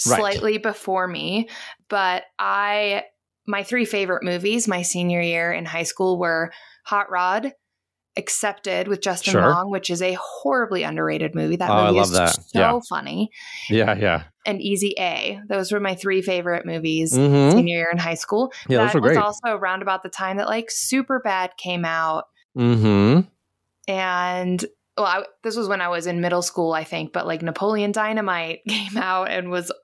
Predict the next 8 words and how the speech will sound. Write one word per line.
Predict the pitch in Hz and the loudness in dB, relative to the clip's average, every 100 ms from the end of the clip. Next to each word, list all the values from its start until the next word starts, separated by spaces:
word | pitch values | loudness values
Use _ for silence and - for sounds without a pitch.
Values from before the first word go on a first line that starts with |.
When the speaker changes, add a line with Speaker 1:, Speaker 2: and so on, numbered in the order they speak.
| - | -8
Speaker 2:
super | - - - 247 240 202 180 175 | -4 -2 0 0 2 0 2 0
wild. | 175 180 170 165 160 170 - - - - - - - | 0 0 0 0 -4 -6 -8 -14 -12 -10 -10 -14 -10
So, | - | -2
yeah, | 285 349 | 2 2
I | 214 | 0
definitely | 214 220 254 233 | -2 -2 -2 -2
think | 226 214 208 | 0 -2 -2
that | 208 185 185 | 0 0 -2